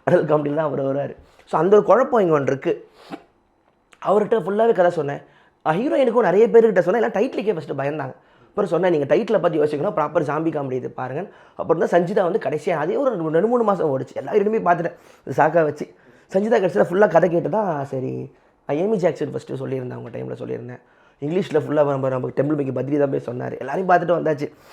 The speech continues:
அ, தமன்னா அவங்க வரைக்கும் எல்லாருமே போய் ஸ்டோரிலாம் சொல்லி, எல்லாத்துக்கும் சினாப்சிஸ் அனுப்பிச்செல்லாம் போனோம். அப்புறம் கடைசியா சஞ்சிதா ஃபுல்லா எல்லாம் கேட்டு தான் எல்லாம் ஓகே பண்ணி நடிச்சாங்க. So, இது ஜாம்பி ஜானர்னால வந்து யாருக்கும் எதுவும் த-, இதுவா தெரியல.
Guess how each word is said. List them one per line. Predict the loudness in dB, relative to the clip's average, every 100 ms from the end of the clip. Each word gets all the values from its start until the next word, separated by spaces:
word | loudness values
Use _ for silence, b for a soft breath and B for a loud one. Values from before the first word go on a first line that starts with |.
| B B B -12
அ, | -8
தமன்னா | -4 0 2 2
அவங்க | 2
வரைக்கும் | 2 2
எல்லாருமே | 0 0 0
போய் | -2 -2
ஸ்டோரிலாம் | 0 0
சொல்லி, | -2 -4 -2 0
எல்லாத்துக்கும் | 0 0 -2 0
சினாப்சிஸ் | -2 -2 -6
அனுப்பிச்செல்லாம் | -6 -6 -8 -8
போனோம். | -10 -12 b b b b _
அப்புறம் | _ -2
கடைசியா | 0 2
சஞ்சிதா | 2 4 4 4 -2 -2
ஃபுல்லா | 2
எல்லாம் | 4 4
கேட்டு | 4 4 2
தான் | 0
எல்லாம் | -2 -4 -6 -10 -12
ஓகே | -10 -10
பண்ணி | -12
நடிச்சாங்க. | -14 -12 -12 -12 -16 b b b b b b b _ -10
So, | -2 2 4 4 0 -4 -12 B
இது | -8 -6
ஜாம்பி | -2 0 0 0
ஜானர்னால | 2 2 2 0 0 0
வந்து | 0 0 0 0 0
யாருக்கும் | -2 -2 -2 -4
எதுவும் | -4 -4 -6 -10
த-, | -12
இதுவா | -6 -2 -2
தெரியல. | -4 -8 -8